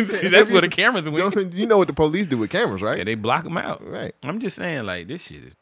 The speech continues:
Speaker 1: terrible.
Speaker 2: I, I feel you. I just kinda, I, I agree, but
Speaker 1: Mm-hmm.
Speaker 2: there are people who do make a living off of this
Speaker 1: Right.
Speaker 2: that are legit people that are cool.
Speaker 1: I feel you on that.
Speaker 2: That, that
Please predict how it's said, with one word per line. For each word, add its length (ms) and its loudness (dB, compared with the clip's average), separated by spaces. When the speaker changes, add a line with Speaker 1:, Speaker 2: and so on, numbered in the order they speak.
Speaker 1:
terrible. 420 -18
Speaker 2:
I, 100 -6
I 80 -8
feel 420 -2
you. 320 -6
I 100 2
just 220 -4
kinda, 340 -4
I, 260 6
I 200 8
agree, 520 -2
but 420 0
Speaker 1:
Mm-hmm. 240 -4
Speaker 2:
there 180 12
are 240 6
people 300 -2
who 160 0
do 160 -2
make 220 2
a 60 4
living 420 4
off 160 2
of 80 -4
this 420 -4
Speaker 1:
Right. 160 0
Speaker 2:
that 120 8
are 320 6
legit 480 0
people 260 2
that 120 2
are 80 0
cool. 440 -2
Speaker 1:
I 80 -6
feel 240 -8
you 140 -6
on 120 -10
that. 220 -14
Speaker 2:
That, 320 2
that 280 2